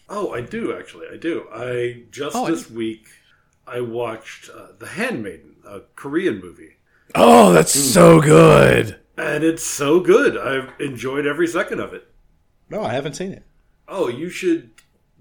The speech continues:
Speaker 1: maybe we should consider it for an episode. Maybe I
Speaker 2: No,
Speaker 1: should
Speaker 2: it's
Speaker 1: shut
Speaker 2: too
Speaker 1: up.
Speaker 2: good. It's way too
Speaker 1: It
Speaker 2: good.
Speaker 1: is
Speaker 3: No,
Speaker 1: really
Speaker 3: if it's,
Speaker 1: good.
Speaker 3: if
Speaker 1: Yeah.
Speaker 3: it's that good, we can't have it on the show. We, we can recommend it, but we can't.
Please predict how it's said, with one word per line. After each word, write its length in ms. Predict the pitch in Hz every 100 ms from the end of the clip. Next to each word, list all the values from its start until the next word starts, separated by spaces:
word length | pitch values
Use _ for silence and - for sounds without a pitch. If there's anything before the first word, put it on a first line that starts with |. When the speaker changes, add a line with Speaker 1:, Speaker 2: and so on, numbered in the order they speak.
| 113
Speaker 1:
maybe 240 | 110 156
we 100 | 220
should 140 | 139 107
consider 300 | 101 127 139
it 60 |
for 120 | 139 123
an 60 |
episode. 340 | 143 - - -
Maybe 140 | 104
I 20 | 131
Speaker 2:
No, 160 | 156 165
Speaker 1:
should 40 |
Speaker 2:
it's 100 | 147
Speaker 1:
shut 80 | -
Speaker 2:
too 80 | 220
Speaker 1:
up. 60 |
Speaker 2:
good. 300 | 156 196 101
It's 140 | 107 -
way 420 | 170 175 185 180
too 220 | - 123
Speaker 1:
It 40 |
Speaker 2:
good. 140 | 127 170
Speaker 1:
is 120 | 214
Speaker 3:
No, 100 | 214
Speaker 1:
really 180 | 196 170
Speaker 3:
if 40 | 156
it's, 80 |
Speaker 1:
good. 380 | 160 135 117 - -
Speaker 3:
if 100 | 190
Speaker 1:
Yeah. 40 | 208
Speaker 3:
it's 140 | 202
that 280 | 240 220 165
good, 220 | 180 156
we 80 | 151
can't 280 | 151 185 135
have 180 | 143 120
it 60 |
on 160 | 110 98
the 80 | 98
show. 280 | - 107
We, 180 | 90 190
we 120 | 208 220
can 180 | 151
recommend 560 | 123 175 - 139 170 107
it, 100 | 92
but 80 | 113
we 140 | 107
can't. 360 | 127 - 135 -